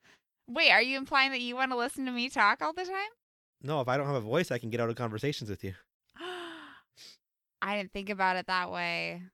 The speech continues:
Speaker 1: That's rude.
Speaker 2: Yeah, so two weeks ago, I thought I was just fighting allergies all week. And, I mean, I even golfed on Saturday, and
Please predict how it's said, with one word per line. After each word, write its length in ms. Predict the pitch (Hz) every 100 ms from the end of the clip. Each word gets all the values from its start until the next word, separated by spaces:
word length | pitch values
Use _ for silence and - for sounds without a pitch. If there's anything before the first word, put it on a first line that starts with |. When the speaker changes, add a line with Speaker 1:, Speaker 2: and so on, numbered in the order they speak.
| _ -
Speaker 1:
That's 240 | - -
rude. 480 | 165 170 170 180 185 _ _ _ _ _ _ _ _ _ _ _ _ _ _ _ -
Speaker 2:
Yeah, 120 | 135
so 120 | 127
two 200 | - 185
weeks 200 | 190 -
ago, 240 | 131 123 104
I 160 | 120
thought 180 | 151 202
I 80 | 180
was 120 | 147
just 160 | 143 -
fighting 220 | 127 107
allergies 440 | 101 120 139 151
all 120 | 160
week. 340 | 160 175 175 - _ _ _ _ _ _ _
And, 1080 | 123 123 113 110 107 104 101 98 98 95 98 - _ -
I 40 |
mean, 140 | 120 110
I 100 | 131
even 320 | 151 139 107
golfed 320 | 92 123 -
on 140 | 143 127
Saturday, 540 | 120 113 110 107 98
and 380 | 104 101 98